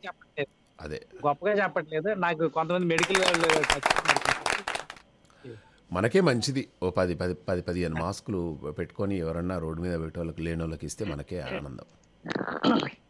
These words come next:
Speaker 1: ఇవాళ ఇంపార్టెంట్ ఏంటంటే మామ, వినయ మేడం గారికి జన్మదిన శుభాకాంక్షలు.
Speaker 2: మ్మ్.
Speaker 1: అలాగే శ్రీరామనవమి శుభాకాంక్షలు.
Speaker 2: ఓకే, వండర్ఫుల్. అలాగే వినయ్ గారికి, అలాగే ఆర్జే శ్రీవల్లి గారికి,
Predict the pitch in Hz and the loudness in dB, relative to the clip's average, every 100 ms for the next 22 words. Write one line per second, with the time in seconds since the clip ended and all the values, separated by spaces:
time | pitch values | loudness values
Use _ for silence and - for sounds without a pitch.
0 | _ _ _ _ _ 214 220 214 190 240 | _ _ _ _ _ 0 2 2 2 2
1 | 240 233 214 208 202 190 180 165 196 262 | 2 2 2 2 0 2 2 2 0 -2
2 | - _ _ _ - _ _ 143 151 190 | -10 _ _ _ -20 _ _ -4 0 2
3 | 214 208 196 196 190 180 160 165 151 143 | 2 0 0 0 0 -2 -2 0 0 0
4 | 143 165 175 151 151 139 123 120 101 113 | -2 0 -2 0 0 0 0 -4 -8 -14
5 | 104 113 302 120 120 78 - - _ - | -16 -16 -4 0 0 -2 -8 -20 _ -20
6 | _ _ _ _ _ _ _ - - - | _ _ _ _ _ _ _ -20 -20 -20
7 | - - - - 135 165 190 180 160 170 | -20 -20 -20 -2 2 4 2 2 0 2
8 | 175 170 165 160 151 131 139 131 110 98 | 0 0 0 -2 -4 -2 -2 -4 -8 -10
9 | 104 101 _ _ _ 90 - - - - | -16 -20 _ _ _ -6 -4 -10 -14 -20
10 | - - - _ _ _ - - - - | -20 -20 -20 _ _ _ -20 -20 -20 -10
11 | 107 120 147 127 101 110 147 147 147 117 | 4 6 6 4 4 6 8 10 8 8
12 | 120 147 156 151 135 143 143 123 123 120 | 6 8 8 8 6 4 6 8 8 8
13 | 110 113 110 127 - 135 165 156 135 117 | 8 6 4 2 4 8 10 10 10 8
14 | 107 120 | 8 0